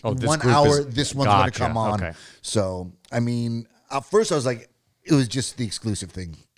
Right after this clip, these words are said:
Speaker 2: I just wanna be a part of it. But now I've seen it's actually kinda cool, and the interactive thing.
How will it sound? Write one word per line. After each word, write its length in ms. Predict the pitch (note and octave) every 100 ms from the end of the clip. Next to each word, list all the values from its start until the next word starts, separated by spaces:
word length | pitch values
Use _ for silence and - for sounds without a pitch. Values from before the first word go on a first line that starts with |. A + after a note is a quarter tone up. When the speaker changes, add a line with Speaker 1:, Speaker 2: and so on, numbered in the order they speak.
| _ _
Speaker 2:
I 80 | B2
just 140 | A#2 G2
wanna 160 | G#2+
be 80 | G2
a 20 |
part 220 | F2+ F#2
of 80 | F2
it. 140 | F2 _ _ _ _
But 140 | A2+
now 120 | A#2 A#2+
I've 120 | F#2+
seen 140 | A#2+
it's 140 | A2 G#2
actually 260 | G#2+ A2
kinda 200 | - G#2+
cool, 300 | F#2+ G#2+ F#2+ - _
and 140 | - A2
the 60 |
interactive 580 | - A#2+ G#2+ G2+ G2+ G#2+
thing. 320 | F#2 G2 G2